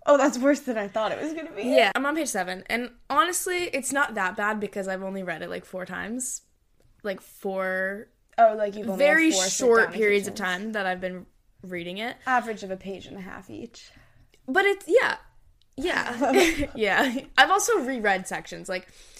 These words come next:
Speaker 2: I started from, I reread pages, like, three to seven because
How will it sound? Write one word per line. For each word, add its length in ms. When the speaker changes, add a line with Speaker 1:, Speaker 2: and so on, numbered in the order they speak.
Speaker 2:
I 160
started 560
from, 380
I 80
reread 640
pages, 320
like, 280
three 380
to 140
seven 500
because 460